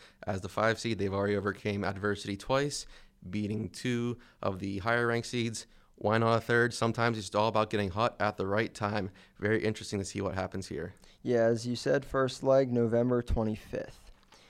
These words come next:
Speaker 2: Moving on to college football, we're gonna shift the focus a little bit in our college football talk, and we're gonna talk about the Heisman race this week. Who do you have in the Heisman race right now, Chris?
Speaker 1: Oh boy, oh boy. There is a lot of good players on a lot of good teams. The reason we're shifting our focus is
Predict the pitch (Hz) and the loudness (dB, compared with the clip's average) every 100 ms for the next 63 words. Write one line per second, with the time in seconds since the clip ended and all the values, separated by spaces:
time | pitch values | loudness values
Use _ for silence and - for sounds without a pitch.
0 | - - - - 151 175 185 165 170 180 | -20 -20 -16 0 2 4 6 8 8 6
1 | 147 - 156 160 147 - 160 160 156 143 | 0 -2 4 6 6 4 2 4 6 8
2 | 139 131 - - _ - 170 214 254 196 | 8 4 -2 -20 _ 0 2 4 4 2
3 | - - 208 - 170 - 170 165 139 131 | 2 0 0 0 -2 4 4 4 0 2
4 | 139 151 135 131 123 120 113 - 120 117 | 6 6 8 6 6 4 4 2 4 4
5 | 104 117 120 117 113 117 117 117 120 151 | 2 0 4 2 2 0 0 0 0 0
6 | 147 147 135 123 117 104 98 135 156 117 | 0 0 2 2 2 0 2 4 4 4
7 | 110 110 104 - 113 - 113 110 - - | 2 2 0 -4 -6 -2 -2 -2 -4 -16
8 | - - _ 151 214 220 151 156 143 117 | -20 -20 _ 0 2 4 6 6 4 2
9 | 107 127 117 107 101 - 110 104 - - | 2 0 0 -4 -6 -6 -6 -6 -6 -6
10 | 101 135 131 98 107 101 110 113 95 98 | 0 2 2 2 4 4 2 0 -2 -2
11 | 95 127 113 95 95 113 117 101 90 113 | 2 2 2 0 0 2 2 0 -2 -6
12 | - 107 110 113 98 95 107 101 98 92 | -4 -2 0 0 -2 2 2 2 0 -4
13 | 98 101 98 98 - - - 190 170 139 | -2 -2 -4 -8 -16 -10 -2 0 0 0
14 | 139 135 113 117 113 113 113 | -2 0 -2 0 -2 0 -2